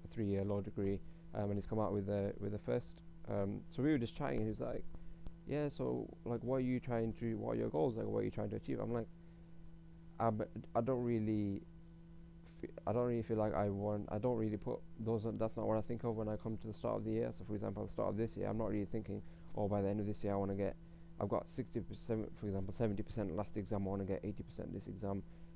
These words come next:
I don't really think of it like that. I just wanna put my best foot forward in the sense of doing the work, um, in the context of this year,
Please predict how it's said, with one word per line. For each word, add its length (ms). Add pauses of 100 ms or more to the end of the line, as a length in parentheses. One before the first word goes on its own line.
(140)
I 60
don't 120
really 120
think 220
of 100
it 80
like 220
that. 180
I 40
just 180
wanna 320 (1200)
put 100
my 100
best 220
foot 100
forward 300
in 100
the 60
sense 300
of 160 (960)
doing 220
the 80
work, 440 (320)
um, 440 (1600)
in 120
the 40
context 400
of 140
this 220
year, 320